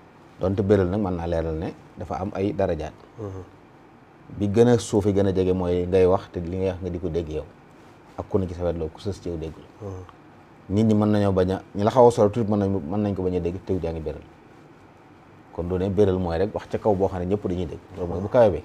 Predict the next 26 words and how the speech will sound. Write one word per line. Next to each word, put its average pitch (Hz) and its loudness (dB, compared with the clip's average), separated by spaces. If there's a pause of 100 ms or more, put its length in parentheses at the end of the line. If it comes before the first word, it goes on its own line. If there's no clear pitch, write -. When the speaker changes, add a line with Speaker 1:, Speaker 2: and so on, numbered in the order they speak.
(160)
Speaker 1:
amul 98 -4
fu - -8
mu 104 0
yem 82 0
moom. 76 -12 (560)
Waaye 85 -4
bi 92 -2
gën 123 8
a 120 4
suufee 85 -2 (440)
mooy 85 -2
li 95 2
nga 107 6
wax 95 2
yow 95 0
da 85 -4
nga 80 -6
koy 82 -8
dégg. 76 -14 (1800)
Euh, - -8
loolu 101 4
luñ 107 2
sopp 101 -2
la 90 0
ci 95 -4
naafila 101 -2